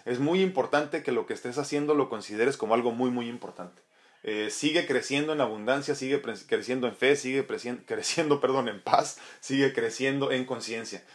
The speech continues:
porque todo lo que haces por tu bien lo estás haciendo por el bien de la humanidad en general. Marcel López dice, "Hola, muy buenas tardes, saludos como siempre desde Belloto Norte, Quinta,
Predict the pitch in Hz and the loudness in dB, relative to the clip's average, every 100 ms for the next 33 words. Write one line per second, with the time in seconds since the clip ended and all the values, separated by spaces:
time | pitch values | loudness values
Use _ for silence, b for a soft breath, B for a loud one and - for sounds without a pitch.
0 | - 107 117 - 135 147 123 123 127 127 | -10 -8 -4 4 8 8 6 4 4 4
1 | 143 - 110 110 110 139 135 113 117 123 | -2 -2 -4 -4 -2 0 -2 -2 -4 -4
2 | 117 123 127 117 107 107 110 117 107 101 | -4 -4 -4 -2 -2 -2 0 0 0 -2
3 | 92 92 95 98 87 82 - - _ b | -4 -4 -4 -6 -14 -16 -18 -20 _ b
4 | b b b b b b b b b 160 | b b b b b b b b b 0
5 | 170 180 190 196 185 185 170 156 180 185 | 2 6 6 6 2 2 6 8 10 8
6 | 180 175 165 156 143 170 180 165 139 147 | 6 4 2 2 6 6 6 4 2 2
7 | 170 156 135 151 165 180 156 127 123 131 | 0 0 0 0 0 4 4 4 2 2
8 | 180 180 160 151 165 165 175 170 - 156 | 2 2 2 4 2 2 -6 -6 -4 -4
9 | 165 180 196 - | -2 -2 -4 -4